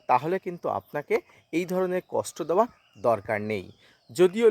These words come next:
লেবু গাছে ডরমেন্সি পিরিয়ড সবেমাত্র শুরু, আপনি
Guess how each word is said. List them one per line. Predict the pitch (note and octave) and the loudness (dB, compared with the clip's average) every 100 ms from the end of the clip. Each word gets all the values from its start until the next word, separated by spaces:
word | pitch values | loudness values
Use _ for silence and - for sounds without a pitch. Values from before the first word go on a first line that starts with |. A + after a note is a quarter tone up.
| D#3 | 4
লেবু | B2+ E3 | 2 2
গাছে | F#3 F3+ G3+ D3 | 2 2 0 2
ডরমেন্সি | A#2+ C3+ D3+ F3 | 0 -2 -8 -10
পিরিয়ড | - F3 E3 - | -8 -6 -6 -4
সবেমাত্র | B2 C3+ D3+ - D#3 D3+ - | -4 -2 -2 -4 -6 -8 -6
শুরু, | E3 E4+ _ _ _ _ | -6 -6 _ _ _ _
আপনি | - - E3 | -4 -4 -6